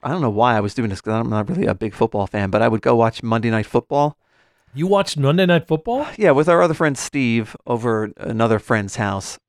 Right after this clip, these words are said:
Speaker 1: We'd watch Monday Night Football, and right around the time this album came out, the, the guys who were there were also Rush fans, but they were like, they stopped liking Rush after, like, um, Signals.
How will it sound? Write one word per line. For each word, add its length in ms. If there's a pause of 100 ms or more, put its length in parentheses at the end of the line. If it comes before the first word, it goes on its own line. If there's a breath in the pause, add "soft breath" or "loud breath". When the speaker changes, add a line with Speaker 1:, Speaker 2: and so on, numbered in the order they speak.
(320)
Speaker 1:
We'd 180
watch 220
Monday 180
Night 140
Football, 440 (140)
and 240 (440)
right 180
around 160
the 80
time 160
this 120
album 240
came 220
out, 220 (340)
the, 120
the 100
guys 260
who 60
were 60
there 200
were 100
also 200
Rush 280
fans, 340
but 140 (240)
they 100
were 120
like, 300 (680)
they 80
stopped 340
liking 380
Rush 400 (140)
after, 320
like, 320 (300)
um, 380 (320)
Signals. 580